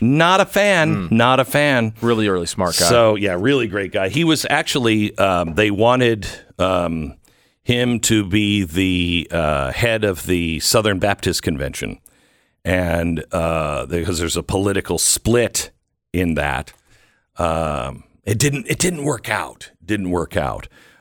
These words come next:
Speaker 1: Um, however, he is playing a big role in that to try to save that faith, that group of people, and make sure they're not getting into wokeism. Anyway, um, we were talking about, um, the media,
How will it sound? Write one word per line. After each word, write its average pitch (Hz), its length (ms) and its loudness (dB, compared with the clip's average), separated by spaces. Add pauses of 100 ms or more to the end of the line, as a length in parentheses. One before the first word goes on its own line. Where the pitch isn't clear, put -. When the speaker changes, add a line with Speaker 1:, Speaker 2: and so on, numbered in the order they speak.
Speaker 1:
Um, 82 420 -2
however, 92 640 2
he 104 360 -2
is 104 200 2
playing 95 280 0
a 82 60 -4
big 87 180 -2
role 98 380 2
in 82 160 -2
that 78 220 -2
to - 80 -14
try 85 200 0
to 76 80 -4
save 98 840 0 (100)
that 80 480 -4 (260)
faith, 110 520 0
that 82 200 -6
group 110 320 0
of 90 140 -4
people, 95 380 -2
and 85 80 -2
make 92 160 -2
sure 104 180 0
they're 92 140 0
not 87 200 -2
getting 87 220 -2
into 82 200 -2
wokeism. 78 600 -2 (520)
Anyway, 135 360 0 (360)
um, 127 240 -2
we 147 100 4
were 151 140 2
talking 185 400 0
about, 110 640 0 (140)
um, 92 760 0
the 104 680 -2 (100)
media, 110 600 0